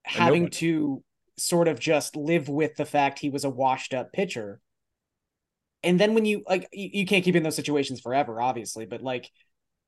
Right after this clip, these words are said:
Speaker 2: yeah, I just, I, I don't think the setting ever got better than the first season of Eastbound. It was just perfect. And then
Speaker 1: Mm-hmm.
Speaker 2: obviously, like, the Ashley Schaefer stuff is just unassailably hilarious.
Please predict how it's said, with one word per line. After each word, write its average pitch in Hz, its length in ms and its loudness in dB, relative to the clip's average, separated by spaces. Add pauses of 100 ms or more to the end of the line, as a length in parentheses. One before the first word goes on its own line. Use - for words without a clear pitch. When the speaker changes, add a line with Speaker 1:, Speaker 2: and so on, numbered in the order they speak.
(140)
Speaker 2:
yeah, 190 320 4
I 151 100 6
just, 139 200 -6
I, 160 160 0
I 180 100 6
don't 185 340 4
think - 380 0
the 170 120 2
setting 156 520 2
ever 139 260 -4
got 123 260 -2
better 135 320 -2
than 123 100 -10
the 123 80 -10
first 120 280 -8
season 123 240 -8
of 110 80 -12
Eastbound. 107 420 -10
It 95 60 -12
was 113 100 -14
just 123 180 -12 (100)
perfect. - 560 -10 (460)
And 139 140 -4
then 143 120 0
Speaker 1:
Mm-hmm. 139 80 2
Speaker 2:
obviously, 135 380 -2
like, 127 300 -4 (1300)
the 143 160 0 (160)
Ashley 127 280 -4
Schaefer 131 340 -6
stuff 98 280 -14
is 117 120 -14
just - 360 -10 (420)
unassailably 123 720 -6
hilarious. 107 560 -14